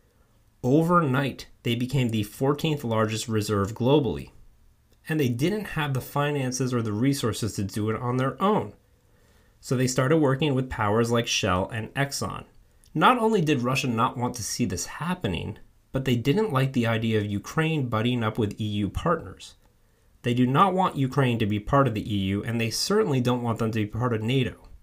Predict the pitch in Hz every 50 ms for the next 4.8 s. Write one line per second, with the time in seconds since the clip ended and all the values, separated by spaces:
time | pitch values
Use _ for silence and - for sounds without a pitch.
0 | _ _ _ _ _ _ _ - 135 147 175 185 - 262 247 - - 147 127 123
1 | 117 107 - 117 98 92 110 110 - - 120 123 131 135 131 - - - 117 101
2 | 98 104 101 104 107 104 92 - - - - 104 90 - - 139 131 135 - 98
3 | 90 95 104 110 - - 131 117 110 104 101 101 - - 113 107 101 98 92 -
4 | - 92 90 87 - - 104 98 90 85 - - - - - -